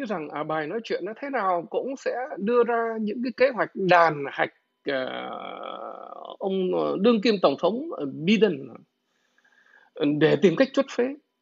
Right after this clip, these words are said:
Nó giống như trong suốt nhiệm kỳ của ông Donald Trump là ròng rã bốn năm trời, những người đối lập, tức là những người dân chủ,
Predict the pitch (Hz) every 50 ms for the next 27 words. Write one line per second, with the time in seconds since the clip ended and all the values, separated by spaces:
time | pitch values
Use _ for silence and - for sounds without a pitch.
0 | _ _ _ _ _ _ _ - 220 254 247 220 226 233 285 302 269 262 254 226
1 | - - 247 233 226 233 233 208 - - - 339 349 - - 196 175 - 185 -
2 | - 196 180 175 165 151 139 - - 147 139 123 120 - - - - - 202 196
3 | 202 196 202 190 180 170 165 175 196 196 190 180 175 170 - 190 170 165 180 -
4 | _ _ _ _ _ _ _ - 190 170 165 165 165 165 160 151 143 147 131 147
5 | 196 185 180 170 165 160 143 160 170 - 208 247 285 _ _ _ - 160 170 196
6 | 269 311 359 311 254 240 220 202 185 - 165 143 123 120 117 _ _ _ _ _
7 | _ _ _ _ _ _ _ _ _ _ _ _ - 170 208 262 - 302 320 294
8 | 269 233 220 208 190 180 165 - - - - 185 185 214 285 285 214 175 - _
9 | _ - 247 240 196 180 180 202 254 233 190 156 175 220 226 190 - 160 131 -
10 | -